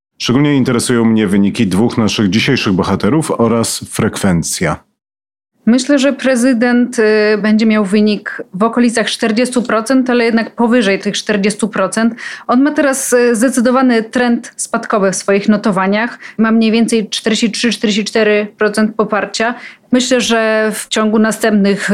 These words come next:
Speaker 2: dwóch i pół tygodni jeszcze może trochę zjechać, ale nie sądzę, żeby zjechał znacząco poniżej czterdziestu procent. Rafał Trzaskowski z kolei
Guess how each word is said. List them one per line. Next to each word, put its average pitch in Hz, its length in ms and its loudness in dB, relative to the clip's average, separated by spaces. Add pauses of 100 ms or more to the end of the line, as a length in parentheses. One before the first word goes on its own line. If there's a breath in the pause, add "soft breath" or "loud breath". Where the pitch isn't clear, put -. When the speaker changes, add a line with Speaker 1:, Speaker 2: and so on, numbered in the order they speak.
(160)
Speaker 2:
dwóch 196 400 0
i 214 80 0
pół 208 200 0
tygodni 202 560 2 (260 loud breath)
jeszcze 208 320 0
może 202 280 2
trochę 220 280 0
zjechać, 208 440 0
ale 196 200 0
nie 202 100 0
sądzę, 202 260 2
żeby 185 280 2
zjechał 175 600 0
znacząco 190 360 0
poniżej 190 380 0
czterdziestu 180 480 -2
procent. - 500 -4
Rafał 220 300 0
Trzaskowski 247 600 -2
z - 60 -6
kolei 214 580 0